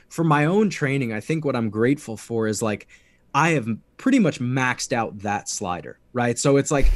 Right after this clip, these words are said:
I can almost admit, you know, almost omit, like, one, uh, set of things that I can go after,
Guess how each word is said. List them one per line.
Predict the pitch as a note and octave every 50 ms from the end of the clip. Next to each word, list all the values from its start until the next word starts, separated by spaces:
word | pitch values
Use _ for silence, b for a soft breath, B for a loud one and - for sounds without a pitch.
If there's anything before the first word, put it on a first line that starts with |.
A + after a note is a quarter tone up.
| - - -
I | C#3
can | C3+ - E3 D#3
almost | D#3 E3+ F#3+ G3 D#3+ -
admit, | D#3+ C#3+ A#2+ A#2 A#2+ B2 C3+ C#3 B2+ - - _
you | - D3+ D3
know, | C#3 C#3 B2+
almost | - - D3 D#3 F#3 F3 D#3 -
omit, | C3 A#2+ A#2 A#2 B2+ B2+ - - - - - - _ _ _ _ - _
like, | _ A2 A2 G2
one, | G2+ G#2 A2+ B2 B2+ B2 A#2+ A#2+ A#2 G#2+ - _ _ -
uh, | A2 G#2+ G#2 G2+ G2 F#2+ -
set | - - - - - D#3 C#3+ C#3 -
of | B2 A#2 G#2
things | - - C#3 B2 A2+ G#2+
that | G#2+ G#2
I | G2 G2+
can | G2 - G#2+ G2
go | F#2 G#2 G#2 G#2 G#2+
after, | G2+ F#2 F#2+ G2 - - - - -